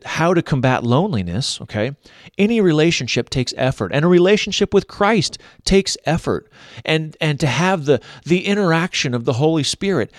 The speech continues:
takes effort. It involves an inviting, and it involves a, a quiet, and it involves a, a,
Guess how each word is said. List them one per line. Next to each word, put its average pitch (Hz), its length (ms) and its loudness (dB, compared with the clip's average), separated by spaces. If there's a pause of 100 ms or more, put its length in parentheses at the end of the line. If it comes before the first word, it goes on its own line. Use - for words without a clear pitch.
(160)
takes 165 280 0
effort. 151 360 0
It 180 80 4
involves 196 440 4
an 180 80 -2
inviting, 147 640 -2
and 120 80 -2
it 127 100 0
involves 131 440 -4
a, - 120 -4 (240)
a 110 80 -4
quiet, 131 640 -4 (300)
and 143 140 0
it 175 80 2
involves 160 520 2 (220)
a, 131 60 2
a, 110 400 0